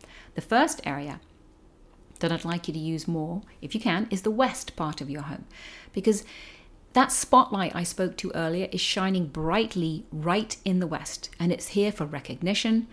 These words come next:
and possibly awards too. Now, another good area is the northeast.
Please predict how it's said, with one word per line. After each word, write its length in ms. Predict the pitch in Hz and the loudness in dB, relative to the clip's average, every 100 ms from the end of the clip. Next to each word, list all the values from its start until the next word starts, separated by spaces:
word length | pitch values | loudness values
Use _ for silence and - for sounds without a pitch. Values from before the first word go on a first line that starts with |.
| - - | -12 -6
and 140 | 208 | -6
possibly 420 | - 170 - 151 | -4 -6 -6 -4
awards 420 | 151 143 143 147 - | -4 -2 -4 -6 -6
too. 240 | - 143 - - - - - - | -2 -2 -4 -18 -20 -20 -20 -10
Now, 160 | - 151 | 0 4
another 280 | 160 214 240 | 4 6 4
good 180 | 214 165 | 4 2
area 300 | 139 151 - | -2 -4 -6
is 120 | 160 | -6
the 100 | 165 | -4
northeast. 680 | 147 135 - 220 160 - | -4 -4 -4 -4 -4 -8